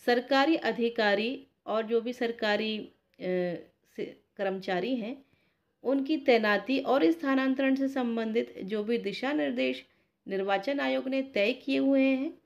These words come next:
आज हम इस वीडियो में जानने की कोशिश करते हैं कि स्थानांतरण की शर्तें क्या होती हैं, कहाँ पर स्थानांतरण या तैनाती के लिए छूट मिलती है,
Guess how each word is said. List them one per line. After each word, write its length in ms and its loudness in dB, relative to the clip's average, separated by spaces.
आज 260 -4
हम 240 -6
इस 320 -4
वीडियो 360 -4
में 160 0
जानने 320 -2
की 100 -8
कोशिश 420 -6
करते 340 -4
हैं 300 -4
कि 200 -4
स्थानांतरण 680 0
की 140 0
शर्तें 480 -2
क्या 180 0
होती 360 -2
हैं, 200 -2
कहाँ 360 -6
पर 260 -2
स्थानांतरण 720 -8
या 120 -6
तैनाती 520 -4
के 100 -10
लिए 100 -4
छूट 360 -4
मिलती 460 -4
है, 200 -4